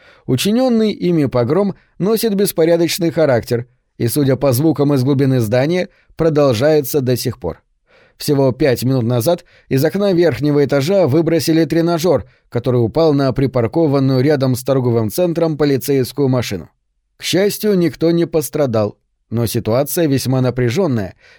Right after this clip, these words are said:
и надеяться на скорое разрешение пока не приходится. Шум улицы на заднем плане неожиданно стих.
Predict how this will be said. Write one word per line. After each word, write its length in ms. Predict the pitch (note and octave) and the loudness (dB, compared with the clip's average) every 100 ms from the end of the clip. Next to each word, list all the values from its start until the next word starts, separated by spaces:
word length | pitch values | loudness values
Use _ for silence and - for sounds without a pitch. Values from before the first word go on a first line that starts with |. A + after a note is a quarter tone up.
| - | -4
и 80 | B2 | -2
надеяться 580 | C3+ A#2 D#3+ C#3+ - | 0 2 2 2 0
на 200 | C3 C3+ | 0 0
скорое 420 | A#2 - D#3 C3+ A#2+ | -2 0 2 2 2
разрешение 720 | A2+ G#2 F#2+ D3 F#3 G#3 F3 _ _ | 0 -2 -2 -2 0 -2 -4 _ _
пока 340 | D3+ B2 C3 | -2 0 0
не 140 | B2+ B2+ | 0 0
приходится. 640 | B2 A2 F2 D2 - B1 - _ _ _ _ _ _ | -2 -4 -6 -8 -14 -18 -20 _ _ _ _ _ _
Шум 400 | - - D#3+ C3 | -20 -6 -2 2
улицы 360 | C3 C#3+ B2 C3+ | 2 2 0 0
на 160 | B2+ A#2+ | 0 0
заднем 400 | B2+ A#2 G#2 F#2+ | 0 0 -2 -2
плане 380 | C3+ D#3+ D#3+ - _ _ - | 0 0 -2 -6 _ _ -8
неожиданно 760 | G#2 A#2+ A#2 G#2 D#3+ D#3+ D#3+ | -2 0 0 0 0 0 0
стих. 440 | C#3 - A#2 A#2+ | -2 -4 -4 -4